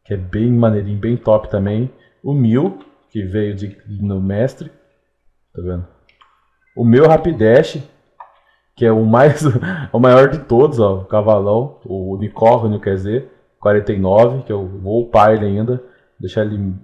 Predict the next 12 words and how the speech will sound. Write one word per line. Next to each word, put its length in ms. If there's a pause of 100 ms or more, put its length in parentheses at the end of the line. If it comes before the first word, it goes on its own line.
(140)
muito 340
top. 400 (160)
Nossa, 280
não 40
sei 120
porque 160
eu 40
tirei. 300 (1120)
E 180
o 220
Pokémon 420
fóssil, 560